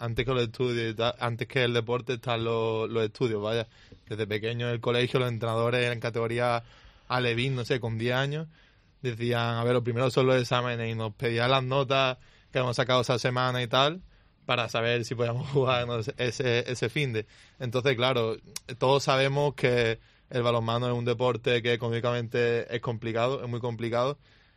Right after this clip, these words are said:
Entonces, los estudios, eh, es imprescindible. Yo, en mi caso, eh, estoy estudiando medicina y la verdad es que estoy súper contento. Me encanta. Es difícil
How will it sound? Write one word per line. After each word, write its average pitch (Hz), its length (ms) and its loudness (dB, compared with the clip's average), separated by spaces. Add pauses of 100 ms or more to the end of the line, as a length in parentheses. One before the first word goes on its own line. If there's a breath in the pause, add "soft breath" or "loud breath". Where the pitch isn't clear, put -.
(160 soft breath)
Entonces, 123 400 0
los 123 120 4
estudios, 123 760 2 (280)
eh, 120 340 -4
es 123 80 -4
imprescindible. 120 680 0
Yo, 117 80 0
en 117 80 -4
mi 120 100 -2
caso, 127 600 2 (400 soft breath)
eh, 120 320 2
estoy 120 160 0
estudiando 120 300 -2
medicina 120 480 0
y 123 40 2
la 120 80 6
verdad 110 200 4
es - 40 -4
que 127 100 0
estoy 113 540 0
súper 110 260 -2
contento. 123 640 -4 (380 soft breath)
Me 120 100 -2
encanta. 127 580 0
Es 131 140 2
difícil 139 680 0